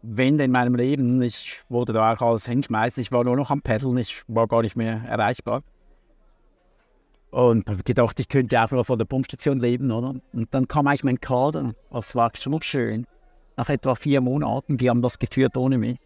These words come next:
Ging natürlich. Das hab ich auf den Scheiß. Und, ähm,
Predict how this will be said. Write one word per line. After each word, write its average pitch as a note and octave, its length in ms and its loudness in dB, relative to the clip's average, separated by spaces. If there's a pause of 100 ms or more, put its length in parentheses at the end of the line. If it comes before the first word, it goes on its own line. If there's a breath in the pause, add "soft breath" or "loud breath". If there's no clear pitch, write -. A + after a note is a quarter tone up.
(200)
Ging A#2 160 4
natürlich. A#2 440 0 (760)
Das - 140 -10
hab - 120 -4
ich - 200 -10
auf C3 240 0
den B2 80 -4
Scheiß. - 540 -8 (1900)
Und, C3+ 480 4
ähm, A2+ 760 4